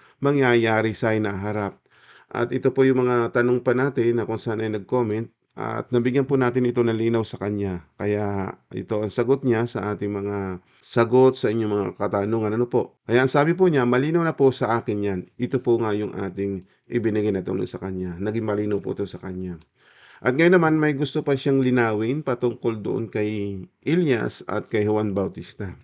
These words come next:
At bibigyan din natin ito ng sagot sa pamagitan din po ng salita ng Diyos na mababasa po sa banal na kasulatan. At basahin po natin, mismo sa ating Panginoong Kristo dapat malaman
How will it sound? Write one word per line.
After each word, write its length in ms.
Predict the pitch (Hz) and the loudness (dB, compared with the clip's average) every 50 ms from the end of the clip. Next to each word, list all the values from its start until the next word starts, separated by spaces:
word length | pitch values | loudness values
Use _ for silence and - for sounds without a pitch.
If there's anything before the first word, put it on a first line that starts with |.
| _ _ _ | _ _ _
At 160 | - 107 87 | -12 -8 -2
bibigyan 400 | 113 135 135 131 131 127 139 131 | 2 2 2 2 2 2 2 2
din 160 | 127 135 127 | 2 2 0
natin 280 | 123 123 127 131 123 117 | 0 0 0 0 -2 0
ito 120 | 120 127 | 0 0
ng 160 | 123 123 120 | 0 0 0
sagot 480 | - 185 170 143 151 160 165 165 - _ - - _ _ _ | 0 0 0 0 0 -2 -2 -4 -6 _ -20 -20 _ _ _
sa 160 | - - 160 | -8 -6 -4
pamagitan 560 | 151 160 151 147 139 123 127 123 120 127 120 | -2 0 0 0 2 2 2 2 2 0 0
din 240 | 113 117 113 107 - | 2 0 -2 -2 -2
po 160 | 110 107 101 | -2 -2 -2
ng 320 | 98 98 104 98 92 90 - - - _ _ | -2 -4 -4 -6 -6 -8 -12 -20 -20 _ _
salita 480 | - - - 123 110 107 101 - 98 101 | -10 -2 0 0 0 0 -2 -2 -2 -2
ng 160 | 101 98 95 | -2 -2 -4
Diyos 320 | 90 95 92 92 90 - | -4 -6 -6 -6 -8 -8
na 160 | - 117 120 117 | -2 0 0 2
mababasa 560 | 113 107 104 98 95 101 101 98 - 117 - | 2 0 0 0 -2 -2 -4 -4 -4 -6 -4
po 160 | - 104 92 | -4 -6 -4
sa 120 | - 110 | -4 -4
banal 280 | 98 107 107 107 104 104 | -2 -2 -2 -2 -2 -4
na 80 | 104 92 | -4 -6
kasulatan. 720 | 104 101 - 104 98 95 90 95 98 92 92 - 110 - _ _ _ _ _ _ | -8 -6 -6 -6 -6 -6 -8 -10 -14 -14 -14 -16 -20 -20 _ _ _ _ _ _
At 160 | - 127 127 | -4 -2 0
basahin 320 | 165 170 180 175 180 185 | 2 2 4 4 4 4
po 160 | 175 185 175 | 4 4 4
natin, 400 | 160 147 139 156 156 147 135 117 | 4 4 2 2 4 4 4 4
mismo 400 | 117 139 151 - - 165 160 151 | 4 2 0 0 0 0 0 0
sa 320 | - - 143 131 127 113 131 135 | 0 0 0 0 2 2 2 2
ating 200 | 131 135 131 123 | 2 2 2 2
Panginoong 360 | 127 123 127 120 - - - | 2 2 2 0 -2 -8 -4
Kristo 360 | 123 127 131 127 - 135 117 | -2 -2 -2 0 2 2 2
dapat 320 | 113 113 113 - 117 117 | 4 2 2 2 0 0
malaman 800 | 127 123 113 107 107 113 139 143 127 113 104 107 120 127 123 123 | 0 0 0 0 0 0 0 0 0 0 0 0 -2 -4 -6 -8